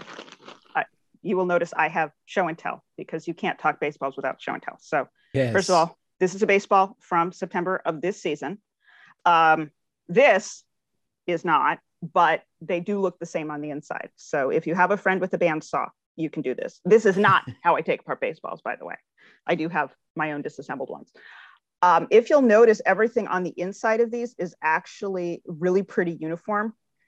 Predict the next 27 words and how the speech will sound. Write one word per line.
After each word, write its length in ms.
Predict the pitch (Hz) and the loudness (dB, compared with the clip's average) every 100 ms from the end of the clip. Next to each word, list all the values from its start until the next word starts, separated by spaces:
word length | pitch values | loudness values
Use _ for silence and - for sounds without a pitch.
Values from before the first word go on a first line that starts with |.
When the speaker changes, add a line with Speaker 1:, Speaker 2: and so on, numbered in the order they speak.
| _ | _
Speaker 1:
You 60 | 190 | 0
know, 80 | 180 | 2
the 100 | 175 | 2
pill 440 | - 254 285 285 _ | 4 4 4 0 _
is 260 | 226 254 226 | 4 6 6
made 320 | 196 143 131 _ | -2 -2 -6 _
with 200 | 175 170 | -6 -4
an 80 | 185 | -4
injection 560 | 175 165 165 - 170 160 | -8 -4 -6 -6 -12 -8
mold, 340 | 151 151 156 _ _ _ | -6 -4 -6 _ _ _
and 380 | 180 175 170 170 | -2 0 -2 -4
the 80 | 165 | -6
yarn 540 | 165 165 185 214 233 226 | -4 0 2 2 0 -2
is 160 | 185 170 | -6 -6
wound 360 | 170 175 185 180 | -6 -4 -6 -6
around 460 | 170 165 160 160 _ _ - | -4 -4 -6 -8 _ _ -8
the 120 | - | 2
outside, 680 | 160 165 - 160 143 156 - _ - | 2 2 -2 2 2 0 -6 _ -16
in 120 | 147 | -14
fact. 400 | 135 156 139 214 - _ _ - - - - - | -12 -8 -8 -10 -16 _ _ -20 -20 -20 -20 -8
Like 140 | 165 170 | -6 -6
I 40 | |
said, 320 | 175 233 - | -8 -10 -10
show 220 | - 143 | -14 -14
and 100 | 147 160 - | -14 -16 -16
tell. 220 | 208 170 _ _ _ _ _ _ | -16 -16 _ _ _ _ _ _
Um, 440 | 196 180 170 160 | 2 4 4 2